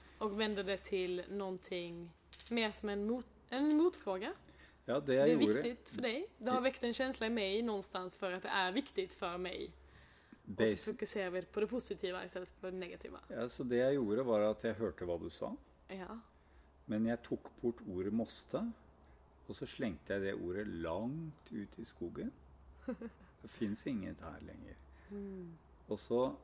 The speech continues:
Speaker 2: speglet det. Jeg sa bare hva du hadde sagt, men jeg hadde tatt ut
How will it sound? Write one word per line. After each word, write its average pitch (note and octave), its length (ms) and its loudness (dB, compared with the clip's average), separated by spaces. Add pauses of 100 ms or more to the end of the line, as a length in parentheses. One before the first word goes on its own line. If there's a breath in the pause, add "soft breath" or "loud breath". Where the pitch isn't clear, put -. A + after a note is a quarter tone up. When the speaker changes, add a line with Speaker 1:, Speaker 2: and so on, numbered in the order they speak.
Speaker 2:
speglet E2+ 720 -2
det. G#3 320 -2 (100)
Jeg A#2 160 -2
sa F#2+ 360 -2
bare E2+ 440 0
hva E2 260 -4
du E2 140 -4
hadde E2+ 160 -4
sagt, - 480 -6 (180)
men G2+ 160 -4
jeg F#2+ 120 -2
hadde G2+ 220 -4
tatt - 460 -10
ut A#2 260 -6